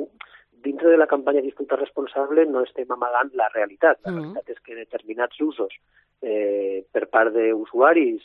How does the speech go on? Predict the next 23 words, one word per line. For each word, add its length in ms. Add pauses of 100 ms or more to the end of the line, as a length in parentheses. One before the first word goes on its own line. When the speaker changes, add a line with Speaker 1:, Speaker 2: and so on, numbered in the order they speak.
Speaker 1:
i, 120 (280)
i 120 (1700)
en 120
ocasions, 320
pues, 140
no 140
són 160
els, 180 (600)
els 160
que 140
s'haurien 480
de, 140 (880)
de 120
fer, 340
no? 200
Speaker 2:
Mhm. 320
Speaker 1:
I 40
per 180
això 200
estem, 320 (600)
eh, 240
educant, 520
sensibilitzant 920